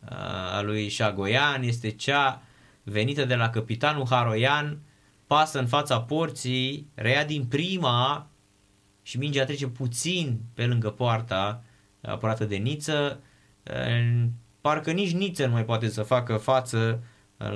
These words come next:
la rapiditatea, um, fazelor ofensive ale armenilor. Armenii, impecabil, după cincizeci și cinci de minute, România, um,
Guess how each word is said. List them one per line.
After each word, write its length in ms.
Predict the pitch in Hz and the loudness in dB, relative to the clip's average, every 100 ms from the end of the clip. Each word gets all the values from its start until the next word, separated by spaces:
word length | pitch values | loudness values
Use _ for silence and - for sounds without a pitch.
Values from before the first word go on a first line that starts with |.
| 107 | -2
la 680 | 107 104 101 98 98 95 117 - _ _ _ _ _ _ _ _ - | -2 0 -2 -2 -4 -4 -8 -14 _ _ _ _ _ _ _ _ -8
rapiditatea, 1300 | 107 120 135 131 123 123 120 160 151 110 107 107 117 - _ _ _ _ | 0 2 2 2 0 0 4 4 4 2 2 0 -4 -12 _ _ _ _
um, 720 | - 107 98 98 98 101 104 120 - | -8 -6 -4 -6 -8 -8 -10 -12 -14
fazelor 680 | - 143 143 113 107 104 | 0 2 2 2 -2 -2
ofensive 580 | 107 107 107 104 131 117 | -2 -2 -4 -2 -2 0
ale 180 | 110 104 | 0 0
armenilor. 400 | 101 95 92 87 90 | -2 -2 -6 -4 -2
Armenii, 480 | 127 156 147 131 - _ - _ _ _ _ | -2 0 -2 -4 -10 _ -20 _ _ _ _
impecabil, 840 | - 135 151 143 120 143 120 101 101 | -4 -4 0 -2 0 2 2 0 -4
după 200 | 101 107 | -4 -6
cincizeci 320 | 101 123 113 | -2 0 0
și 100 | 101 | -4
cinci 240 | 98 127 117 | -6 -2 0
de 100 | 101 | 0
minute, 240 | 120 123 | -2 -2
România, 680 | 123 120 120 147 139 127 120 - _ _ _ _ _ _ _ - - | 0 2 2 2 0 0 -2 -14 _ _ _ _ _ _ _ -14 -12
um, 180 | 143 135 | -8 -6